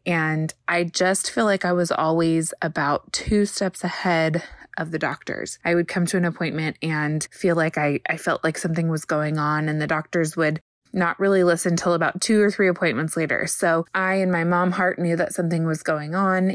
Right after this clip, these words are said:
and, um, we really pushed to have him seen by a neurologist. And at the time, our pediatrician had been the medical director of a local county program for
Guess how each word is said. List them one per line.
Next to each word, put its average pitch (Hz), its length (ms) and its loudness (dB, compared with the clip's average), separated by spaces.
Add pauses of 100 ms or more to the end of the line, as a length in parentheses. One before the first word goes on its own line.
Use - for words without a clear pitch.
and, 165 500 -2
um, 160 260 -4
we 165 140 0
really 170 300 0
pushed - 460 -2
to 196 280 -4
have 156 280 -2
him 156 260 -2
seen 147 400 -2
by 147 140 -4
a 147 100 -6
neurologist. 156 920 -2 (220)
And 185 120 0
at 175 140 0
the 175 80 0
time, 247 500 2 (280)
our 185 160 2
pediatrician 190 560 0
had 170 240 -2
been 160 180 0
the 156 60 0
medical 160 340 0
director 151 640 0
of 156 220 -4
a 160 100 0
local 160 760 0 (280)
county 185 340 0
program 156 560 0
for 160 760 0